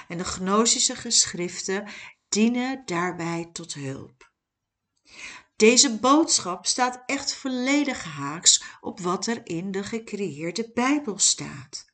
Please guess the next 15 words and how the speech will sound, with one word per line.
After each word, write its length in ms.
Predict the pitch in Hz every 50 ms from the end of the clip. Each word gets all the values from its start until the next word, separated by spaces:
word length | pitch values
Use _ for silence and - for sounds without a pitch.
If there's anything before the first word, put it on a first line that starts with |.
| _ _ - - - - - - -
Want 140 | 190 190 -
volgens 440 | - 226 220 220 - - - -
de 100 | - 226
evangeliën 840 | - 196 202 208 208 208 208 - - 226 226 247 262 233 214 190 185 180
die 160 | 196 196 165
uiteindelijk 580 | 196 202 208 190 196 202 208 202 202 202 202
goedgekeurd 720 | - - - 320 370 330 - 254 - - 170 160 160 - -
zijn, 420 | - - 175 156 156 180 220 220 - - - - -
is 140 | - 240 247
alleen 280 | 247 254 262 277 285 285
eeuwig 460 | - 240 262 277 294 294 285 - -
leven 420 | 202 190 190 196 220 220 226 220
met 160 | 226 226 220 -
Gods 360 | - - 269 277 - - -
gratie 960 | - - - 190 196 208 247 277 285 277 - - - 180 185 220 220 -